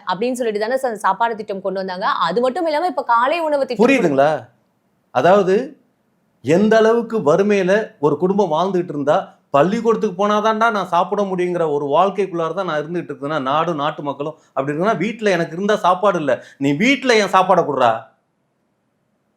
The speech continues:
Speaker 2: அதானே? எவ்வளவு பெரிய, நீங்க பள்ளிக்கூடத்துக்கு வாங்க, நாங்க சாப்பாடு கொடுக்குறோம் அப்படின்னா, வீட்டுல நம்ம இருந்தா சாப்பாடு இல்லைங்கிற வாழ்க்கைக்குள்ளார தான் நாங்க இருக்கிறோம். இன்னைக்கு நம்ம குழந்தைங்க வந்து வீட்டுல இருந்தா சாப்பாடு இல்ல.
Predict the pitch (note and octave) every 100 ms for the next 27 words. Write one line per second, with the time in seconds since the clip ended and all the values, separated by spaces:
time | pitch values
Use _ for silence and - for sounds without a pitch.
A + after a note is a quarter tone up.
0 | _ _ _ A2 G3+ F#3 F#3 - - _
1 | _ _ _ _ _ _ - C#3+ A3 A#3+
2 | F#3+ F#3 D3 A2+ _ _ _ _ G#2+ G#2+
3 | - D3 B3+ C4+ A3 F#3+ E3 B2 C#3 D#3
4 | C#3+ E3+ F3+ F#3+ D#3 C3 A#2+ - _ _
5 | _ _ D#3 E3 F3+ B3 G#3 B3+ B3+ G#3+
6 | F#3 D#3+ E3 G3 B3 A#3+ - A#3+ G#3 A3
7 | A#3+ A3+ G3+ D3 D3+ F#3+ G#3+ A#3 G#3+ G#3
8 | C4 A3+ F#3+ F#3+ F#3 G3 F#3 _ _ -
9 | D#3+ A3 C4+ B3 A3 F3+ F#3+ G3+ G#3 G3
10 | F3+ G3 A#3 B3+ B3+ A3 D4 D4 C#4 B3+
11 | G3 D3